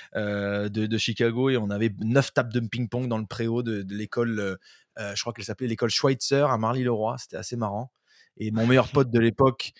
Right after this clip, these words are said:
était, euh, était, était extrêmement bon au ping-pong. Moi, compétiteur, et je, on traînait tout le temps ensemble, ben, je voulais le battre. Et puis, en fait, moi, j'étais champion de mon école, lui était champion de son école qui était en face.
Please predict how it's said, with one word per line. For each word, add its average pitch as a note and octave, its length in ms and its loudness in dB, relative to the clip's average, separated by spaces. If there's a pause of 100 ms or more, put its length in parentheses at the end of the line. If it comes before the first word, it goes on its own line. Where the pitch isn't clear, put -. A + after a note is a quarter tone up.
(260)
était, A2 460 2
euh, F#2 720 -2
était, G#2+ 500 -2
était G#2+ 300 -2 (320)
extrêmement C3+ 600 0
bon A#2+ 160 0
au - 20 -6
ping-pong. C3+ 480 0
Moi, C3+ 240 4
compétiteur, B2+ 720 2
et G#2+ 160 0
je, G#2+ 80 -4
on A2 120 -4
traînait A2+ 260 0
tout A#2 100 -2
le G#2 60 -6
temps A#2+ 120 0
ensemble, A#2+ 380 -4 (340)
ben, G#2 100 -4
je G2+ 60 -4
voulais B2 160 6
le A#2 80 4
battre. B2 420 4 (460)
Et - 80 -10
puis, A2 140 0
en G#2 60 2
fait, B2 180 4
moi, C#3 160 6
j'étais B2 180 2
champion C3 280 0
de B2+ 40 0
mon B2 140 2
école, B2+ 320 6
lui C3 180 8
était C#3+ 140 4
champion C3 320 2
de - 40 -4
son B2+ 140 -2
école B2+ 300 2
qui A#2 80 0
était A2+ 120 0
en G#2+ 120 2
face. D3 460 0